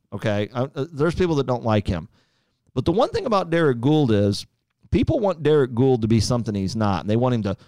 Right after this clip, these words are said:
hold the organization accountable. Accountable for what? They don't owe him or anybody any, like,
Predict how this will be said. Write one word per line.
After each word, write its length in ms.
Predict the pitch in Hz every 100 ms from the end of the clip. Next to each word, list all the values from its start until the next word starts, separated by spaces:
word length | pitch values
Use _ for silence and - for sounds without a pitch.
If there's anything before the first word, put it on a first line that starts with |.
| _ _
hold 340 | - 147 156
the 100 | 139
organization 640 | 139 139 131 123 131 120 117
accountable. 600 | - 120 120 101 87 110
Accountable 420 | - 240 247 233
for 120 | 226
what? 400 | 220 359 285 -
They 120 | 131
don't 180 | 226 220
owe 340 | 123 123 113 104 _ _
him 380 | - 101 113 156
or 180 | 180 123
anybody 420 | 127 123 131 151
any, 200 | 151 233 -
like, 180 | 120